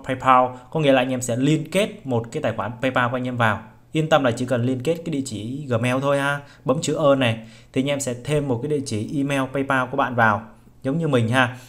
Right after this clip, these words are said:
Đây là địa chỉ email của mình. Anh em lưu ý là phải thêm đúng cái địa chỉ Gmail đã liên kết PayPal của bạn nhé. Sau đó bấm chữ confirm.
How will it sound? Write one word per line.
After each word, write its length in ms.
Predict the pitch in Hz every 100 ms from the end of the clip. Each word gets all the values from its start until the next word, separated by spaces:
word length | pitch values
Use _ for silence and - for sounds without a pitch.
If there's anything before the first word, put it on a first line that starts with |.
| -
Đây 100 | 143
là 100 | 127
địa 140 | 123 110
chỉ 160 | 117
email 220 | 127 131 120
của 60 | 139
mình. 180 | 131 113 - - - _ _ -
Anh 120 | - 156
em 180 | 160
lưu 160 | 160 156
ý 240 | 151 170
là 140 | 196 120
phải 140 | 117
thêm 200 | 120 147 151
đúng 300 | 175 170 226
cái 80 | 233
địa 160 | 170 -
chỉ 240 | 110 123
Gmail 400 | 131 120 139 147 147
đã 240 | 110 98
liên 200 | 151 143
kết 180 | 135 185 180
PayPal 360 | 127 131 123
của 60 | 123
bạn 220 | 127 123
nhé. 160 | 127 143 - - - - - - - - - -
Sau 160 | -
đó 100 | 131
bấm 200 | 135 135
chữ 220 | - 110 110
confirm. 380 | - 127 143 139